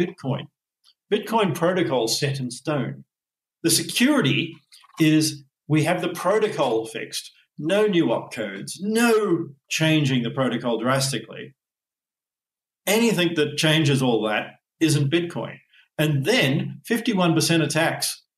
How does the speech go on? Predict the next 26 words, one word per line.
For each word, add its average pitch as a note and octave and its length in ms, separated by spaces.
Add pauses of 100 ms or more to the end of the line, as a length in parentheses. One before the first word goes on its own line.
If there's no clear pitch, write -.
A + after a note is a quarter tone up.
(680)
don't F#3+ 320
get G3 220
to E3 80
change G3 340
the D#3 60
protocol. C#3+ 500
They E3 340
split F#3+ 380
off D#3+ 220
and D3+ 120
there's C3+ 240
something C3+ 460
else. - 540 (480)
So E3+ 380 (440)
the D#3+ 640 (920)
so-called G3+ 520
fifty-one D#3 560
percent F3+ 440
attack B2+ 440 (260)
is D#3+ 240 (220)
only G3+ 480
an A2+ 80
attack A2 420 (320)
when D#3 220
you D#3 120
actually E3 640